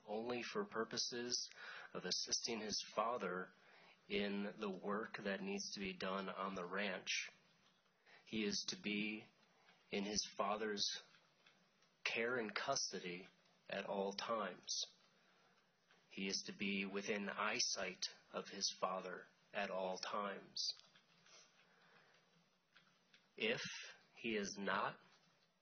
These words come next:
in his father's eyesight, I am ordering his father to report that at once to pretrial services to inform the court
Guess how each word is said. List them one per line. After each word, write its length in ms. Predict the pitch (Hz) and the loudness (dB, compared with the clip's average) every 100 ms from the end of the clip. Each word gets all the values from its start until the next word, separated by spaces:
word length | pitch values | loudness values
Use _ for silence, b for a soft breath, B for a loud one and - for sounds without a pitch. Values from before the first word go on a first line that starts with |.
| _ _ _ _ _ _ | _ _ _ _ _ _
in 340 | - 117 127 131 131 - - - | -2 0 0 -2 -6 -16 -14 -8
his 120 | 113 - | -6 -2
father's 380 | 113 120 113 104 | 0 0 -2 0
eyesight, 600 | 98 123 - 151 160 170 - - - - - | 0 0 0 0 0 -2 -10 -20 -20 -14 -2
I 180 | 104 113 110 | 0 0 0
am 140 | 107 107 117 | -4 -6 -4
ordering 460 | 123 120 120 113 | -2 0 0 0
his 220 | 107 113 - - | 0 0 -2 2
father 500 | 110 113 113 101 101 - | 2 4 2 0 -2 -4
to 80 | 107 | -4
report 580 | 104 - - 107 113 - | -6 -6 -4 -4 -4 -6
that 280 | 101 98 98 - | -4 -4 -4 -4
at 180 | 107 - 107 98 | -4 -6 -8 -6
once 560 | 104 110 107 - - - B B B B - - | -4 -4 -4 -4 -4 -6 B B B B -2 0
to 160 | 110 | 0
pretrial 640 | 98 85 120 120 - 117 95 | -2 -2 0 2 4 4 4
services 920 | - 113 107 98 - - 80 - - - - - - _ _ _ - B B B | 0 0 0 0 -2 -4 -4 -2 -2 -4 -20 -20 -20 _ _ _ -18 B B B
to 140 | - 101 | 2 4
inform 560 | 101 - 107 101 101 | 2 4 4 4 2
the 80 | 95 | -2
court 460 | 95 - 104 101 | -4 0 2 2